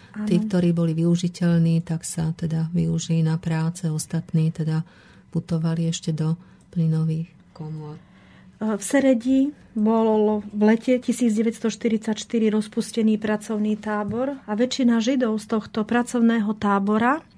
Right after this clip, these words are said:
Speaker 1: sa zapojila do partizánskeho boja.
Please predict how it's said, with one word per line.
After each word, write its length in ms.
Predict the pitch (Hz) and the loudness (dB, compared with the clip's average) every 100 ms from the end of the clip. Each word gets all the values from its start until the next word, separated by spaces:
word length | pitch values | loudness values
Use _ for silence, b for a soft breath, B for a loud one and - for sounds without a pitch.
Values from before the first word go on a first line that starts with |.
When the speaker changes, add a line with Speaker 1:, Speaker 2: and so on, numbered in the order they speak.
| B B B B B B B B | B B B B B B B B
Speaker 1:
sa 480 | 180 - - 220 214 | -8 -6 2 2 4
zapojila 800 | 202 240 254 269 254 247 247 240 | 4 2 2 4 4 4 2 2
do 80 | 220 | 2
partizánskeho 960 | - 233 226 220 214 214 - 226 202 208 | 2 0 2 0 2 0 -2 -2 0 2
boja. 480 | 220 226 196 202 | 2 0 -2 -6